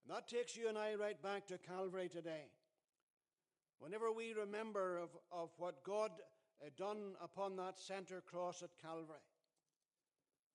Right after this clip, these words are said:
whenever we, we look at that today, we can see there the three crosses. We can three, three, see three men, but we can only see one hill.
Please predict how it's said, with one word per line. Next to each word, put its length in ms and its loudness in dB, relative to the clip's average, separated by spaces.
whenever 300 2
we, 260 2
we 100 2
look 180 6
at 100 -4
that 260 0
today, 440 0
we 120 0
can 180 -6
see 260 -6
there 400 2
the 80 -6
three 240 2
crosses. 800 -2
We 60 -12
can 240 -6
three, 220 0
three, 200 0
see 400 -4
three 160 0
men, 480 0
but 120 -6
we 80 -2
can 140 0
only 260 6
see 260 2
one 260 2
hill. 320 0